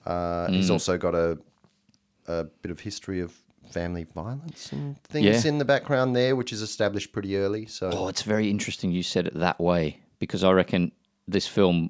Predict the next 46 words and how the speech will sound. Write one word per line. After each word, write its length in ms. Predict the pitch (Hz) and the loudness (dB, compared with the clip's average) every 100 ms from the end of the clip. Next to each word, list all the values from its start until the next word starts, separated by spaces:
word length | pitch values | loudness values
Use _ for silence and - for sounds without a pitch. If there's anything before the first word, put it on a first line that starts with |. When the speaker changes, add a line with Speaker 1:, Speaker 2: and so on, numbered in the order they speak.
| - - | -6 -6
Speaker 2:
was 160 | 90 | -6
quite 320 | - - 85 | -2 2 4
similar 320 | - 95 95 82 | 4 0 0 0
to 220 | - 80 | 0 0
the 100 | 76 | -2
film 320 | - 78 78 _ _ | -2 -4 -6 _ _
A 80 | - | -8
History 420 | - 90 - 92 | -4 -6 -2 0
of 80 | 82 | 2
Violence 540 | 85 104 120 - - - _ _ _ _ _ _ _ | 2 2 0 -2 -8 -18 _ _ _ _ _ _ _
by 240 | - 80 - _ | 0 0 -2 _
David 240 | - 101 403 | 0 0 0
Speaker 1:
Oh. 40 | 466 | -4
Speaker 2:
Cronenberg. 520 | - 92 123 92 78 | 0 2 2 2 -2
Have 100 | 78 | 0
you 100 | 113 | 0
seen 200 | - 143 | 2 0
that? 160 | 202 - _ _ _ _ - - | 0 -4 _ _ _ _ -10 -2
Speaker 1:
I 140 | 175 | 0
have, 320 | 175 226 151 - - - | 2 -2 -6 -14 -14 -4
I 140 | 139 | -2
have. 360 | 165 220 - - | -2 -6 -10 -2
Speaker 2:
What 100 | 170 | 2
do 40 | |
you 40 | 170 | 4
Speaker 1:
And, 80 | 165 | 4
Speaker 2:
reckon? 80 | 180 | 4
Speaker 1:
um, 140 | 180 | 4
Speaker 2:
Any 120 | 165 | 2
similarities 540 | 147 180 175 190 202 214 | 2 2 2 2 0 -4
for 120 | 202 | -2
you? 240 | 240 302 - _ _ _ _ _ _ _ _ - | 0 -2 -6 _ _ _ _ _ _ _ _ -10
Speaker 1:
I 220 | 208 269 | -8 -6
think 320 | 247 196 151 113 | -2 -2 0 -2
the 80 | |
pacing 520 | 98 - 175 - 151 117 | -4 -4 -2 -2 -2 -2
of 140 | 90 | -2
it 180 | 92 - _ _ | -2 -4 _ _
Speaker 2:
Mm. 200 | 147 143 | 2 4
Speaker 1:
could, 180 | 139 - 107 | 2 -2 -8
you 160 | 123 | -6
could 180 | 120 160 | -2 0
be 100 | 131 | 0
quite 300 | - 143 113 | 2 2 2
similar. 360 | - 147 135 110 _ - | 2 2 2 -2 _ 0
Speaker 2:
Yeah. 220 | 95 | 2